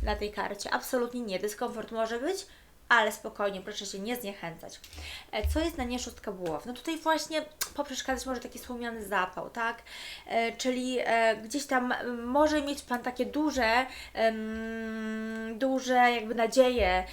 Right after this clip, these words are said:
e, z-, związane z tym, z rozwojem powerbanku. Może mi p-, m-,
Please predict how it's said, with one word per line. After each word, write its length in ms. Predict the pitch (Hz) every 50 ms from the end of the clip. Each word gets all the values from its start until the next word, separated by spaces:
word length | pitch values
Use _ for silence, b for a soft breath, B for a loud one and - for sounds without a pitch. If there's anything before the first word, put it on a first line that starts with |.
| B B B
e, 160 | - 226 214
z-, 460 | 214 - - - - - 214 208 202
związane 600 | 202 - - 214 214 208 226 208 202 190 185 190
z 100 | 185 -
tym, 320 | - - 202 196 196 220 220
z 60 | 226
rozwojem 480 | 214 220 214 208 208 202 202 202 202 196
powerbanku. 720 | - 202 196 196 196 190 185 185 190 190 - - 254 247 B B B B B B
Może 320 | 226 254 277 262 240 254 214
mi 140 | 214 226 240
p-, 180 | - - - - -
m-, 180 | 240 247 247